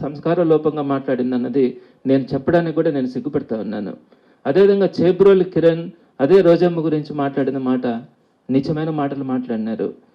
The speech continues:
అలానే కిరా కార్పి అయితే అదే ఆమె గురించే ఎలా మాట్లాడినారు? "కొవ్వు అనే పదాన్ని ఈ లడ్డూలో కలపడానికి ఈ కొవ్వునే వాడినారు"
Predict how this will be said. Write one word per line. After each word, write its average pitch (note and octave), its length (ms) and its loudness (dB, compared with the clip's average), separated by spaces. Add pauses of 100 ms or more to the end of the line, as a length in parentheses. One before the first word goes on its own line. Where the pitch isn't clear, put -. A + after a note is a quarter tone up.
(280)
అలానే F#3+ 300 2
కిరా F3+ 360 0
కార్పి F3+ 520 2
అయితే D#3 520 2 (280)
అదే F3+ 420 2 (340)
ఆమె D#3+ 180 0
గురించే D#3 640 2 (240)
ఎలా D#3 180 4
మాట్లాడినారు? F3 680 -2 (1900)
"కొవ్వు E3 400 4
అనే F3 180 0
పదాన్ని D#3 680 -2 (840)
ఈ C3+ 160 2
లడ్డూలో C3 540 4
కలపడానికి D3+ 680 0
ఈ C#3 100 4
కొవ్వునే D3+ 380 2
వాడినారు" C3 600 -2